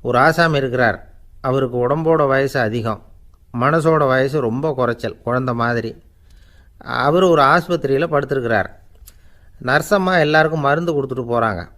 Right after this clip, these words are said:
கொஞ்ச நேரம் கழிச்சு திரும்பி வந்தாங்க. அப்ப இவர் அந்த அம்மாவை கூப்பிட்டு சொல்றார், "இதை பாருங்க சிஸ்டர், நீங்க எல்லாருக்கும் சின்ன சின்ன மாத்திரையா கொடுத்துட்டு எனக்கு மட்டும் நீளமான மாத்திரையா கொடுத்துட்டீங்க, முழுங்கிறதுக்கு ரொம்ப கஷ்டமா போச்சு, இனிமே எனக்கும் சின்ன மாத்திரையா கொடுங்க சிஸ்டர்"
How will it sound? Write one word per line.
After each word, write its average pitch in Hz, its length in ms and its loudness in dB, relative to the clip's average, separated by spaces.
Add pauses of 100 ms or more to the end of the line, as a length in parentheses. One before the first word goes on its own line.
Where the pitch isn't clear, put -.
(120)
கொஞ்ச 165 280 -2
நேரம் 180 260 2
கழிச்சு 147 260 -4
திரும்பி 156 300 -2
வந்தாங்க. 131 420 0 (520)
அப்ப 143 380 -4
இவர் 135 160 0
அந்த 123 200 -2
அம்மாவை 143 360 0
கூப்பிட்டு 135 460 -4
சொல்றார், 117 340 -2
"இதை 127 120 -4
பாருங்க 131 420 0
சிஸ்டர், 143 600 -6 (440)
நீங்க 135 240 0
எல்லாருக்கும் 156 480 4
சின்ன 160 260 -2
சின்ன 147 220 -4
மாத்திரையா 147 500 0
கொடுத்துட்டு 127 300 -8
எனக்கு 135 320 -2
மட்டும் 131 300 -4
நீளமான 143 520 -2
மாத்திரையா 120 420 -4
கொடுத்துட்டீங்க, 110 600 -6 (880)
முழுங்கிறதுக்கு 147 440 2
ரொம்ப 127 280 0
கஷ்டமா 135 380 0
போச்சு, 104 380 -4 (600)
இனிமே 147 360 0
எனக்கும் 139 300 0
சின்ன 135 240 -4
மாத்திரையா 117 400 0
கொடுங்க 104 260 -2
சிஸ்டர்" 101 460 -6